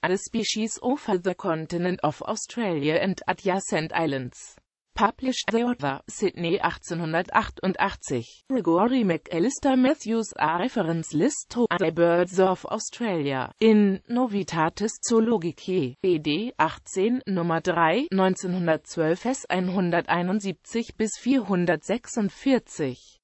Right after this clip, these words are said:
Alfred John North, Kangaroo Islands Birds. In The Emu,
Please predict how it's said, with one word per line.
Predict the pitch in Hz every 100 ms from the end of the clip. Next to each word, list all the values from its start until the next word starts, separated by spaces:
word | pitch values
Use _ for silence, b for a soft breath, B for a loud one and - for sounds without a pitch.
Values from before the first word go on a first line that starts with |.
| _ _ _
Alfred | 175 262 - 214 180
John | - 156 160
North, | 156 185 - -
Kangaroo | 208 180 254 220 160
Islands | 165 160 175 269 -
Birds. | 214 202 - - - -
In | 220 214 208 196 -
The | 196 247 262
Emu, | 247 240 233 135